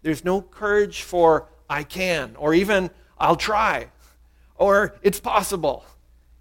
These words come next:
It's "Not gonna happen," "I can't," "I won't," and, uh, uh,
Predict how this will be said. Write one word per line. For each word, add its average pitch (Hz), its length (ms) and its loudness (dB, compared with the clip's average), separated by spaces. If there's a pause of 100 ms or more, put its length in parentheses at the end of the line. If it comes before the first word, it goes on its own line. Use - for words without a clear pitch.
(120)
It's 175 480 0 (1000)
"Not 180 320 -6
gonna 226 180 -2
happen," 180 560 -2 (140)
"I 170 220 -4
can't," 175 680 -8 (120)
"I 160 180 0
won't," 165 720 -4 (140)
and, 143 480 -6
uh, 135 220 -2 (420)
uh, 135 300 -6